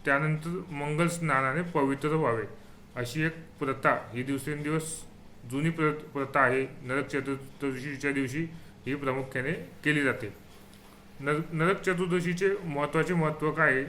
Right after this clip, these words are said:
ते आपण जाणून घेऊयात. भगवान श्रीकृष्णांनी या दिवशी नरकासुराचा वध करून लोकांची मुक्तता केली होती,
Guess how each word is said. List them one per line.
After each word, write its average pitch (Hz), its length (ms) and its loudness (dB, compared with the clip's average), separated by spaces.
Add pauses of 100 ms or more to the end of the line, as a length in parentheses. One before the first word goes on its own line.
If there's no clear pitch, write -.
(160)
ते 147 60 4
आपण 151 240 2
जाणून 147 300 0
घेऊयात. 120 300 0 (720)
भगवान 131 340 4
श्रीकृष्णांनी 156 760 -2 (340)
या 147 140 4
दिवशी 156 380 0
नरकासुराचा 147 840 0
वध 143 220 2 (180)
करून 139 360 -2 (120)
लोकांची 147 680 -2
मुक्तता 147 400 -2
केली 156 240 0
होती, 123 340 -2